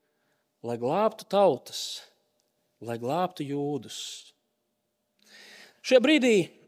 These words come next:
ā, šī rakstvieta mums tomēr liek uzdot arī dažus, dažus, ām, svarīgus jautājumus. Un pirmkārt, viens no jautājumiem, kas šo lasot varētu būt šāds. Vai Pāvils šeit apraksta tādu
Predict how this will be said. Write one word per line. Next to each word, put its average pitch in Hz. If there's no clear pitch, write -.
ā, 147
šī -
rakstvieta 185
mums 170
tomēr 175
liek 220
uzdot 175
arī 151
dažus, 165
dažus, 160
ām, 123
svarīgus 190
jautājumus. 202
Un 117
pirmkārt, 285
viens 247
no 220
jautājumiem, 220
kas 185
šo 180
lasot 214
varētu 208
būt 180
šāds. 190
Vai 139
Pāvils 349
šeit 226
apraksta 254
tādu 180